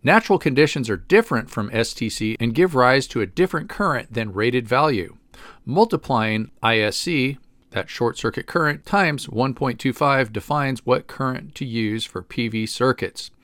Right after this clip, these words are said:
This is the maximum current expected from P V source and output circuits under extreme conditions of short circuit and high irradiance.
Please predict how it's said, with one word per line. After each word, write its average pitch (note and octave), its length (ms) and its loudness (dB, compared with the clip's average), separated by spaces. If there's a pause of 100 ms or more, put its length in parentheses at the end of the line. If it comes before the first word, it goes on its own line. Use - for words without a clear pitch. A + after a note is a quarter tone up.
(720)
This G3 260 2
is B2+ 160 -2
the A2 100 -4
maximum D#3 640 -2
current C3+ 400 -4
expected - 600 -2
from F#2 200 -8
P C3+ 200 -2
V C#3+ 160 -4
source A2+ 520 0
and G2 140 -12
output B2+ 460 -4
circuits - 540 -2
under A#2+ 280 0
extreme E3+ 600 -6
conditions D3 680 -2 (320)
of G#2+ 180 -4
short D3 420 -2
circuit C#3 540 -2
and F#2 140 -12
high A#2+ 420 -2
irradiance. G#2 800 -4